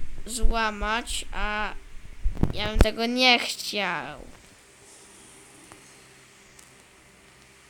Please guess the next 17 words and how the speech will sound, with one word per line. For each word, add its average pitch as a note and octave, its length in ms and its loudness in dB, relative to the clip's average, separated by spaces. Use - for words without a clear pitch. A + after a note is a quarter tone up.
No, A#3 300 -4
serio D4 280 2
nie D#4+ 140 4
da C#4+ 80 -2
się C#4 120 -4
tym C4 160 -6
zamykać A#3+ 560 -2
drzwi. A#3 720 -6
Trzeba A#3+ 260 4
brać... A#3 640 -2
Dobra, A#3 300 -2
wiecie A3 220 -8
co, G#3+ 140 -4
wezmę A3+ 220 -4
sobie A3+ 340 -4
pustą - 760 -4
rękę. A3 640 -6